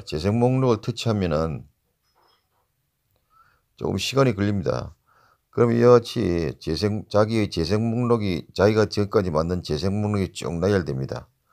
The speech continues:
저 같은 경우에는 재생 목록이 상당히 많이 있습니다. 여기 보면은, 에, 저 위쪽에 보세요.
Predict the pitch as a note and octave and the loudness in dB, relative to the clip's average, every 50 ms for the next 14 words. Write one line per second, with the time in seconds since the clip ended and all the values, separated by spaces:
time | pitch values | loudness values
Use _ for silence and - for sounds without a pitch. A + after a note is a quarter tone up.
0 | _ _ _ _ _ _ _ _ _ _ _ _ - F#2 F#2+ G2+ - B2 A#2 A2+ | _ _ _ _ _ _ _ _ _ _ _ _ 2 4 4 4 4 2 0 2
1 | A#2+ B2 B2+ B2+ B2 A2+ G2+ F2+ - E2+ D#2+ F#2+ G2+ G#2+ G#2+ G#2+ G#2+ G#2+ G#2+ G#2+ | 0 2 2 2 2 0 -2 -2 -4 -4 -2 -2 -2 -2 -2 -2 -2 0 0 0
2 | G2+ F#2 E2 D#2+ - - D#2 D#2+ E2 F2+ F2 F2 F2 E2+ E2+ - C#2+ D2 D#2 E2+ | 0 0 -2 -2 -4 -6 -4 -2 -2 -2 -2 -2 -2 -4 -4 -2 -2 -2 0 0
3 | F2 D#2 - - D#2 D#2+ - - - - - - D2+ D2+ D2 D2 C2+ D2+ D#2 D#2+ | -2 -6 -6 -8 -8 -4 -4 -4 -6 -6 -8 -8 -8 -6 -6 -6 -6 -6 -6 -6
4 | E2 E2 E2 F2+ G2 G#2 A2 G#2+ - _ _ _ _ - _ _ _ _ _ _ | -4 -4 -2 0 0 0 -2 -6 -12 _ _ _ _ -20 _ _ _ _ _ _
5 | _ _ _ _ _ - - - - - - - _ _ _ _ _ _ _ _ | _ _ _ _ _ -10 -8 -6 -6 -6 -8 -8 _ _ _ _ _ _ _ _
6 | - - - - E2+ E2+ F2+ F2+ F2+ F2 - - - C#3 A#2+ G2 E2+ D#2 C#2+ D#2+ | -20 -20 -8 -2 0 2 2 2 0 -2 -4 -4 -2 0 0 2 2 0 0 0
7 | C#2+ A#1 A1+ B1+ E2 E2+ F2+ - | -2 -2 -2 -2 -4 -6 -8 -12